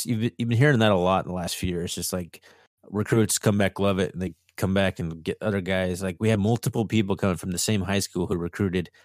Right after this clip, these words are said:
or who's, like, uh, verbaled at different times, and you just have to know that part of that is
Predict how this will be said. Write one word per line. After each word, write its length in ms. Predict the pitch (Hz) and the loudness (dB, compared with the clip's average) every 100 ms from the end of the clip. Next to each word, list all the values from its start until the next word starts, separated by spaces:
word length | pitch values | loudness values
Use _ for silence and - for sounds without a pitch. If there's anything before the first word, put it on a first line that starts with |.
| _ _ _ | _ _ _
or 180 | 104 92 | 0 0
who's, 360 | 104 95 92 - | 2 0 0 -2
like, 200 | 98 92 | -2 0
uh, 240 | 90 87 - | -2 -2 -4
verbaled 580 | 98 101 92 90 82 - _ _ - | 0 0 0 -4 -8 -14 _ _ -6
at 200 | 87 - | -6 -4
different 260 | 101 82 | -4 -4
times, 460 | - 104 85 85 - | -2 -2 -2 -6 -6
and 80 | 87 | -6
you 60 | |
just 200 | 85 85 101 | -6 -6 -4
have 140 | 92 | -4
to 80 | 85 | -4
know 220 | 87 90 | -4 -2
that 140 | 87 - | -4 -2
part 200 | 92 87 | -2 -2
of 60 | |
that 200 | 87 87 | -4 -4
is 360 | 90 85 - | -6 -6 -6